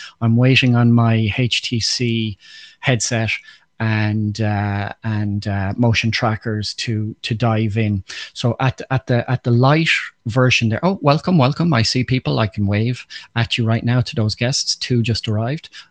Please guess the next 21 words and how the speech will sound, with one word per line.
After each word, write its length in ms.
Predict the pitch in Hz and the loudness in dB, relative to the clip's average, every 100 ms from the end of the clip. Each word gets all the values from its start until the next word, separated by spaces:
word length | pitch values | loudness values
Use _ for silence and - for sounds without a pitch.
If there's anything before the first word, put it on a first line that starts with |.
| - | -4
That's 240 | 117 - | -4 2
me 160 | 123 117 | 4 4
waving. 460 | 110 110 110 160 - - - - | 4 2 2 -2 -4 -16 -16 0
And, 340 | 127 123 117 123 - | 4 6 4 2 0
uh, 440 | 117 117 113 113 | 2 2 0 -2
so 500 | - 127 120 117 131 | 0 2 2 2 -2
it, 180 | 135 143 | -8 -6
it, 180 | 143 135 | -4 -4
you 340 | 151 139 147 131 | -4 -2 2 2
ca-, 160 | - | 0
you 160 | 139 135 | 0 0
can 160 | - 123 | 2 0
have 400 | 165 165 156 - | 2 0 0 -4
a, 240 | 135 123 117 | -2 0 0
uh, 160 | 110 - | 0 -2
a 60 | 123 | -6
full 260 | - 135 | -2 0
experience 920 | 123 - - 123 120 117 110 101 - - - - - - | 0 -2 -4 0 2 2 2 0 -2 -4 -14 -18 -18 0
of 380 | 120 117 101 - | 2 4 2 -2
the, 340 | 117 113 110 | 0 2 2
uh, 360 | 110 107 104 | 2 0 -2